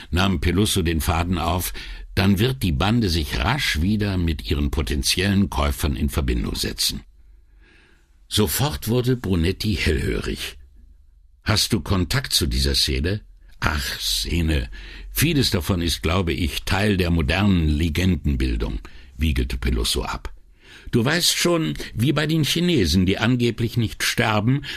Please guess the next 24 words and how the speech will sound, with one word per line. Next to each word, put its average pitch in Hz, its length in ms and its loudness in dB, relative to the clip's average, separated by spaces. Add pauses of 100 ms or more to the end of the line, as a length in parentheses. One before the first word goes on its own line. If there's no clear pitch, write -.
(140)
weil 117 160 4
man 107 260 6
nie 131 240 2
eine 117 220 2
Beerdigung 98 580 2
sieht. 60 340 -4 (360)
Von 90 220 2
diesem 82 360 2
Babyhandel 95 640 2
ist - 220 -4
allerdings 82 460 0
schon 76 320 -2
ziemlich 117 640 0
oft 85 260 -2
die 82 100 2
Rede.“ - 300 -2 (1080)
„Und 98 220 2
hast 120 240 2
du 143 80 0
auch 135 160 0
mal 143 160 2
Preise 98 420 2
nennen 98 360 4
hören?“, 98 520 0